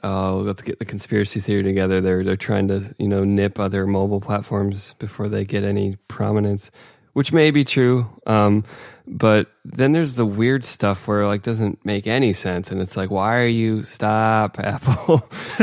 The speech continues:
Um, and some of this was like, you know, some otherwise, like, you would expect them to be beloved by Apple, like the, the fanboy companies that always make their apps only for Apple stuff. And when they get banned for weird reasons, and they're like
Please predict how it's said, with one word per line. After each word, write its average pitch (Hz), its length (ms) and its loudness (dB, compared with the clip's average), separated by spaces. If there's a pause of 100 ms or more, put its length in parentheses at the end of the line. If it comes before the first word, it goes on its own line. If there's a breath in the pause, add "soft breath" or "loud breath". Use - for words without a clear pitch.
(140)
Um, 110 380 4
and 117 500 0
some 135 260 0
of 139 60 2
this 123 200 0
was 113 140 -2
like, 107 240 0
you 110 80 0
know, 104 160 0
some 110 260 -2
otherwise, 104 760 0
like, 98 320 -6
you 104 160 -4
would 104 160 0
expect 101 380 -4
them 107 140 -2
to 104 60 -2
be 107 160 -2
beloved 98 580 0
by 98 200 -2
Apple, 101 360 -2
like 98 220 -4
the, 104 140 -6
the - 120 -8
fanboy 98 680 -2
companies 101 500 -2
that 95 140 -2
always 95 320 0
make 98 400 -4 (360 soft breath)
their 101 180 0
apps 92 360 -2
only 104 340 2
for 104 160 -2
Apple 98 320 -4
stuff. 98 460 -6
And 101 280 -6 (320 loud breath)
when 101 180 0
they 135 180 4
get 117 180 -2
banned 98 320 0
for 98 160 -4
weird 95 240 0
reasons, 92 440 -2
and 95 120 -2
they're 104 140 0
like 101 320 -2